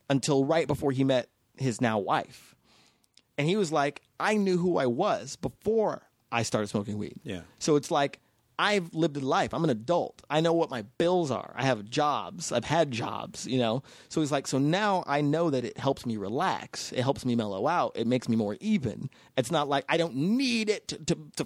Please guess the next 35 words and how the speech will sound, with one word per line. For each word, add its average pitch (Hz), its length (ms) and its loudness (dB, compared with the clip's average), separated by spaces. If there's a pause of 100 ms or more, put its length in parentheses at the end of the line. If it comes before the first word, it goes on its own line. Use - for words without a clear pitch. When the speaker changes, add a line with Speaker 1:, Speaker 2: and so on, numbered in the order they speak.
(120)
Speaker 1:
feel 175 240 2
like 143 200 2
I'm, 120 220 2 (120)
I'm 123 200 0
normal. 160 400 0
I'm 143 220 2
normal 165 240 2
without 135 400 -2
it. - 180 -14 (320)
It's - 180 -2
an 123 80 2
addition 107 580 -2 (340)
Speaker 2:
Right. 90 200 -6
Speaker 1:
as 120 120 2
opposed 127 340 0
to 123 240 0 (100)
an 135 120 0
addiction." 131 560 -4 (200)
Speaker 2:
Yeah. 90 140 -16 (340)
Speaker 1:
Right? 139 260 2 (260)
So, 180 360 2 (300)
that 117 240 -4
said, 160 400 0 (300)
I've 160 160 2
gotten 151 180 2
more 143 140 6
interested 123 280 0
in, 113 140 4
like, 107 300 -2 (420)
the 120 240 2
ancient 123 380 2 (140)
drugs, 123 560 0 (300)
drugs 143 240 0
that 127 80 2
have 123 240 0